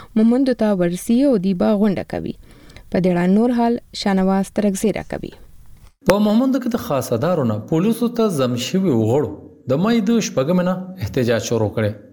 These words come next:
Speaker 2: دوی بیلابیلو تاڼو ته تالي هم لګولي او کاربندیز یې کړی.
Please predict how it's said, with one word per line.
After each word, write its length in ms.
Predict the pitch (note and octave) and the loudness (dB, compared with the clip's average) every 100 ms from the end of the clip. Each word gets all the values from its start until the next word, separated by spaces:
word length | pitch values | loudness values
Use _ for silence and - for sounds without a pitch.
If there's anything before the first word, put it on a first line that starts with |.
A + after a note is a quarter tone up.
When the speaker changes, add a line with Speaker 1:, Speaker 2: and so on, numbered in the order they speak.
| - _ A#2 | -20 _ 0
Speaker 2:
دوی 140 | C3 C3+ C#3 | 0 0 0
بیلابیلو 420 | C3+ B2+ D3 C#3 C3 | 0 0 0 0 0
تاڼو 180 | C3+ D3+ | -2 -2
ته 80 | C3 | -4
تالي 240 | B2+ C3 D#3 | -2 0 2
هم 160 | G#3+ | 2
لګولي 340 | G3+ D3 B2 A2 - - C#3+ | 2 2 0 -2 -6 -8 -4
او 60 | B2+ - | -2 0
کاربندیز 520 | B2+ A2+ A#2+ A2+ G#2 | -2 0 0 0 -2
یې 60 | G#2 | -2
کړی. 160 | A#2+ | -2